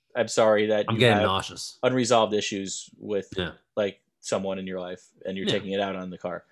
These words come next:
Speaker 1: But I'm also like, you know, if you're going too slow, then what are you doing?
Speaker 2: No, you gotta get somewhere. You
Speaker 1: Yeah,
Speaker 2: gotta go
Speaker 1: yeah,
Speaker 2: to
Speaker 1: you
Speaker 2: an
Speaker 1: get, you're, you're in a car because you're getting somewhere. So I
Speaker 2: Yeah.
Speaker 1: like to drive in the middle. And so sometimes I'm going faster than the slow person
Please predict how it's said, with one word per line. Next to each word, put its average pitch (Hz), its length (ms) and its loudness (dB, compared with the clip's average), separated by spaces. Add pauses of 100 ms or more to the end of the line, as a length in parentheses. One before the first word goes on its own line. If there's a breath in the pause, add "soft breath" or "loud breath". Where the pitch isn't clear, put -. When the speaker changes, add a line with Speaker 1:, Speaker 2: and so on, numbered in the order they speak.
(300 soft breath)
Speaker 1:
But 110 240 6 (680)
I'm 135 80 6
also 156 360 8
like, 135 280 6 (100)
you 190 100 0
know, 107 140 6
if 110 160 2
you're 160 80 0
going 147 140 6
too 110 140 -6
slow, 110 420 2
then 92 420 -8 (720)
what 117 160 0
are 95 40 -6
you 95 80 -6
doing? 113 200 0 (380)
Speaker 2:
No, 214 80 -2
you 135 60 2
gotta 139 120 6
get 160 180 0
somewhere. 78 360 -8 (240)
You 143 80 6
Speaker 1:
Yeah, - 80 8
Speaker 2:
gotta 131 120 4
go 131 60 8
Speaker 1:
yeah, 143 80 10
Speaker 2:
to 143 80 2
Speaker 1:
you - 100 2
Speaker 2:
an - 40 2
Speaker 1:
get, 170 120 4
you're, 156 120 4
you're 160 240 4
in 175 60 6
a 131 40 4
car 156 220 6
because 107 180 0
you're 101 100 -4
getting 117 220 4
somewhere. 90 300 -8
So 123 220 4
I 139 100 8
Speaker 2:
Yeah. 170 60 8
Speaker 1:
like 165 100 6
to 160 80 -2
drive 139 260 6
in 120 60 -2
the 113 60 0
middle. 104 340 0 (720)
And 113 440 4
so 143 140 4
sometimes 139 540 4
I'm 123 260 4
going 117 380 2
faster 110 440 2
than 107 140 0
the 110 80 -2
slow 170 180 0
person 90 400 -8